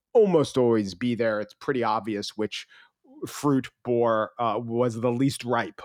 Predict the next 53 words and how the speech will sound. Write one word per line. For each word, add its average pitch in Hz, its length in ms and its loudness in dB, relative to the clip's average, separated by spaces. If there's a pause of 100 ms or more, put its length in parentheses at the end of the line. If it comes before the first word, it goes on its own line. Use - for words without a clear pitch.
of, 107 340 -6
uh, 104 160 -2 (100)
all 120 160 -2
the 110 100 -6
ripening 101 480 -4
fruit. 98 360 -10 (480)
So - 120 0
yeah, 175 120 4
I'll 165 100 2
do 175 160 2
a 160 40 6
little 160 420 4
chat 160 400 2
in 147 100 2
general. 143 380 4
Here's 135 280 0
what 147 180 2
to - 60 -10
cut. 180 300 2 (140)
And 135 120 0
then 131 140 2
the 127 100 0
cut - 320 0
will, 135 360 4
uh, 120 160 4
show 120 360 0
up 147 300 2
the 117 100 0
day 123 280 0
the 120 140 -2
interview 120 520 0
airs, 127 380 0
or 113 160 2
if - 100 -6
it's 113 140 -6
something 117 260 -4
complex 117 460 -2
we 120 80 -2
have 113 160 -2
to - 80 -20
talk 123 260 -2
about, 131 240 0 (540)
the 127 80 0
day 120 180 2
before. 147 560 2 (400)
And 123 180 2
then 117 400 2
I 131 120 0
ask 247 560 0
for 131 240 0
them 120 180 0
to 117 120 -10
put 131 220 -2